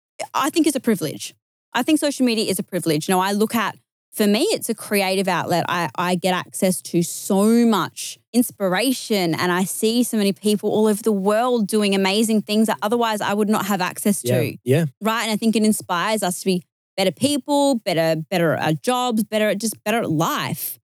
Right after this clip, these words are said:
Speaker 1: But it all comes down to your mindset.
Speaker 2: Absolutely.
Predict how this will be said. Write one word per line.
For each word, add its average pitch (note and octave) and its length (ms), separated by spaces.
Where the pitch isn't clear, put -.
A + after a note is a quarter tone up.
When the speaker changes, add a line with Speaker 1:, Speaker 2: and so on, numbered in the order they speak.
Speaker 1:
But F#3 460
it G#3 100
all A3+ 160
comes A#3 240
down F3+ 200
to F#3 120
your E3+ 80
mindset. F3+ 520
Speaker 2:
Absolutely. A2+ 600